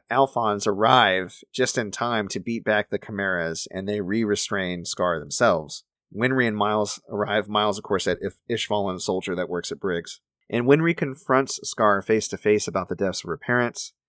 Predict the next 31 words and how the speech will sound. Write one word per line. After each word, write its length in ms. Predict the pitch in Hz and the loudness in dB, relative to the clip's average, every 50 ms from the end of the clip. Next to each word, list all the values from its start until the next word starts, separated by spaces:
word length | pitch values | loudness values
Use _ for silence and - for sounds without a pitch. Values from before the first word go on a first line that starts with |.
| _ _ _ - | _ _ _ -8
And, 540 | - 98 101 101 101 101 101 98 98 98 101 | -4 -2 0 0 0 2 0 0 0 0 2
uh, 340 | 101 101 101 101 101 101 95 - | 2 4 4 4 4 2 2 2
then 160 | 107 127 135 | 2 2 4
they 100 | 147 147 135 | 4 2 2
shoot 360 | - - - 139 127 - - | 2 2 2 0 0 0 -2
to 180 | - - 117 | -2 -2 0
an 60 | 110 101 | 0 0
explosion 760 | 95 - - - 123 127 127 113 98 98 95 90 87 90 - - | -2 -4 0 4 6 6 6 6 4 0 -4 -4 -4 -8 -10 -4
created 280 | - 107 98 95 95 | 0 2 2 2 2
by 200 | 85 90 87 90 | 0 0 -2 -2
Scar 360 | - - - 87 87 90 92 | -4 -4 -4 -2 -2 0 0
that, 120 | 87 - - | 0 -2 -4
like, 100 | 85 - | -4 -4
shoots 240 | - - 127 117 - | -4 -4 -4 -4 -6
forward. 460 | - - 95 98 107 123 147 156 156 _ _ _ _ _ - | -4 -2 2 4 6 6 4 4 2 _ _ _ _ _ -4
And 640 | 110 113 110 107 104 104 104 104 104 104 104 101 98 - | -2 0 2 2 2 2 2 2 2 0 0 -2 -2 0
Edward 300 | 107 113 123 127 127 113 | 0 2 2 4 4 4
escapes 440 | 104 - - - 131 110 104 - - | 4 2 2 2 2 2 2 4 4
out, 300 | 107 107 104 98 95 - | 4 4 4 4 2 -2
and 120 | - 90 95 | -4 -8 -8
he's 280 | 104 120 110 92 87 | -6 -6 -6 -6 -6
yelling 800 | 92 92 95 110 117 117 123 123 123 113 107 98 98 98 101 - - | -8 -8 -4 0 0 2 2 0 0 -2 -2 -2 -4 -6 -8 -6 -4
at 360 | 87 92 95 90 90 85 - | -2 -2 0 0 -2 -4 -4
Kimberly, 320 | - - 147 135 123 120 110 | -4 -2 0 0 0 -2 -2
like, 260 | 110 113 107 113 - - | 2 2 2 2 2 6
"You 160 | 269 392 403 | 10 10 10
were 80 | 415 392 | 10 10
supposed 460 | - - 392 - - 415 359 - - | 6 2 -2 2 2 2 2 4 6
to 80 | 392 392 | 6 8
watch 320 | 403 403 370 370 349 - | 8 8 6 2 -2 0
Winry!" 720 | 381 381 415 415 392 370 370 370 370 359 339 302 254 - | 2 4 4 4 4 2 2 0 2 2 2 0 0 -2